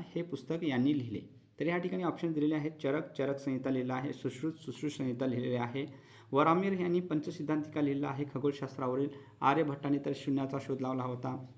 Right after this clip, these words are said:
त्याचबरोबर आर्यभट्टीय हे पुस्तक त्यांनी साहित्य लिहिलेलं होतं. तर या ठिकाणी ऑप्शन्स क्रमांक तीन हे उत्तर करेक्ट आहे. यानंतरचा जो प्रश्न आहे ते म्हणजे, अ, नाईन्टी फाईव्ह, मूडबिद्रीच्या हजार खांबांची बसदी यांच्याशी संबंधित आहे. हा प्रश्न एक थोडंसं नवीन,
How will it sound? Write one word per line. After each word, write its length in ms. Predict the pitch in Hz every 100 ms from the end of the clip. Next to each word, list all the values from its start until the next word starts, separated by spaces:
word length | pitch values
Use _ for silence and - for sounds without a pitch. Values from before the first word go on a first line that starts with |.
| -
त्याचबरोबर 560 | 127 131 135 131 131
आर्यभट्टीय 640 | 127 123 131 123 - 131 131
हे 100 | 127
पुस्तक 280 | - - 120
त्यांनी 200 | 123 120
साहित्य 340 | 120 117 123
लिहिलेलं 440 | 117 131 113 117
होतं. 220 | 120 120 135 - - - - - 143
तर 80 |
या 120 | 135 131
ठिकाणी 320 | 135 135 147
ऑप्शन्स 420 | 131 - 139 -
क्रमांक 280 | 127 131 135 -
तीन 160 | 175 175
हे 300 | 170 131 120
उत्तर 280 | 139 - 117
करेक्ट 340 | 123 117 -
आहे. 220 | 113 135 147 - - - - -
यानंतरचा 540 | 139 175 190 190 185
जो 120 | 180
प्रश्न 340 | 185 175 170 190
आहे 300 | 175 147 165 175
ते 60 |
म्हणजे, 360 | 170 170 190 214 - - - - -
अ, 420 | 135 127 127 127 - - -
नाईन्टी 260 | 139 156 180
फाईव्ह, 300 | 175 127 143
मूडबिद्रीच्या 760 | 170 196 175 175 160 180 180 180
हजार 400 | - 143 151 185 185
खांबांची 420 | 165 151 156 170
बसदी 460 | 156 123 123 156 135
यांच्याशी 400 | 127 123 151 -
संबंधित 380 | 170 139 127 127
आहे. 180 | 110 104
हा 160 | 120 175
प्रश्न 320 | - 165 165
एक 220 | 156 -
थोडंसं 300 | 151 147 147
नवीन, 280 | 123 131